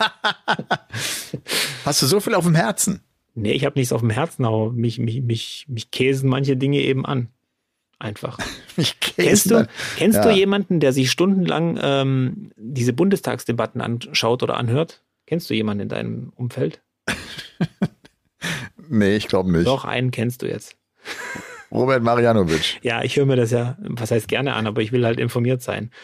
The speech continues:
Speaker 2: Und manchmal könnte ich da aus der Haut fahren. Wenn ich, wenn ich mir, wenn ich mir das anhöre und denke, „In welcher Welt lebst du eigentlich? In welcher Welt? Das hat doch nichts mit der Realität zu tun.“ Gar nichts. Null. Deswegen.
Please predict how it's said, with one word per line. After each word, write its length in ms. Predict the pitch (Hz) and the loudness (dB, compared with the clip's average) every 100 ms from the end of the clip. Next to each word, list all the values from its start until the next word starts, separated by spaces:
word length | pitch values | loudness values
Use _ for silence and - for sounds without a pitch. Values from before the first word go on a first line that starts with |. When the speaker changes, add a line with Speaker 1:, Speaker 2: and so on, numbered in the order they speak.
| - - - | -20 -12 -2
Speaker 2:
Und 160 | 110 | 0
manchmal 380 | 107 110 117 107 | 2 2 0 -4
könnte 260 | - 107 98 | -4 -6 -6
ich 60 | |
da 80 | - | -6
aus 200 | - 107 | -6 -8
der 100 | - - | -12 -10
Haut 180 | - | -10
fahren. 360 | - - - 131 _ - | -10 -14 -14 -16 _ -8
Wenn 160 | 104 | -4
ich, 140 | 110 123 - | -4 -6 -6
wenn 160 | 110 | 0
ich 140 | 117 113 | 2 4
mir, 240 | 127 123 | 2 2
wenn 140 | 117 123 | 2 2
ich 120 | 123 | 2
mir 160 | 127 120 | 2 2
das 160 | 113 | 0
anhöre 420 | - 139 123 117 | -2 0 2 4
und 180 | 113 110 | 2 0
denke, 320 | 113 120 123 - - - - | 0 -2 -4 -6 -18 -20 -6
„In 280 | 117 117 107 | 0 2 2
welcher 540 | 117 143 135 139 131 | 2 2 2 2 2
Welt 380 | 107 107 113 - - | 2 2 0 -2 -10
lebst 420 | 107 110 110 - | -2 -2 -2 -4
du 120 | - | -4
eigentlich? 640 | - 104 117 110 107 - _ _ _ _ _ | -4 -6 -10 -12 -12 -16 _ _ _ _ _
In 180 | 113 110 | -2 2
welcher 380 | 123 147 156 117 | 2 2 2 0
Welt? 300 | 98 98 - | 0 -2 -4
Das 160 | - 110 | -4 0
hat 120 | 139 | 0
doch 100 | 127 | 2
nichts 640 | 120 127 156 214 - - - | 4 4 6 2 0 0 2
mit 200 | 151 156 | 2 2
der 100 | 139 | 2
Realität 540 | 139 131 131 - 127 | 2 2 0 0 -2
zu 80 | 127 | -2
tun.“ 240 | - 95 101 - | -4 -6 -8 -6
Gar 240 | 165 220 | -4 2
nichts. 460 | 262 123 - - - | 2 2 -2 -16 -12
Null. 380 | 156 208 262 135 - _ - - - - _ _ _ _ _ _ _ - | 0 4 4 2 -2 _ -20 -20 -20 -20 _ _ _ _ _ _ _ -4
Deswegen. 600 | 151 - 110 98 104 110 | -2 0 -2 -2 -8 -14